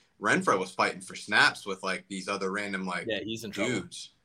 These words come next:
Speaker 1: Like, it's not looking
Speaker 2: Yeah.
Speaker 1: good. Like, if you have any shares of him, he's definitely not somebody that I would even consider rostering right now.
Speaker 2: I have
Speaker 1: Um,
Speaker 2: him in
Speaker 1: but
Speaker 2: Dynasty, and I was very close to dropping him during my wa-, during my waivers last night.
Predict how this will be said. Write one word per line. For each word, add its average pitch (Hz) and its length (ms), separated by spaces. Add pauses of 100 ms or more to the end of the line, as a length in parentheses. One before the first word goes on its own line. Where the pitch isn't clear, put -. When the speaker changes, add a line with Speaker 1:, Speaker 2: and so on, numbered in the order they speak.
Speaker 1:
Like, 95 220
it's 110 220
not 120 200
looking 101 260
Speaker 2:
Yeah. 92 40
Speaker 1:
good. 101 220
Like, 92 100
if 90 140
you 123 100
have 113 140
any 95 180
shares 98 300
of 92 100
him, 90 260
he's 104 280
definitely 98 400
not 87 200
somebody 90 320
that 87 140
I 90 100
would 87 140
even 85 180
consider - 320
rostering 92 460
right 90 160
now. 87 300 (320)
Speaker 2:
I 123 120
have 190 120
Speaker 1:
Um, - 60
Speaker 2:
him - 40
in 120 80
Speaker 1:
but 113 140
Speaker 2:
Dynasty, 110 380
and 104 100
I 107 100
was 101 160
very 104 240
close 98 300
to 98 60
dropping 95 360
him 90 220
during 92 160
my 92 120
wa-, 90 120 (420)
during 101 160
my 92 80
waivers 87 420
last 80 280
night. 80 160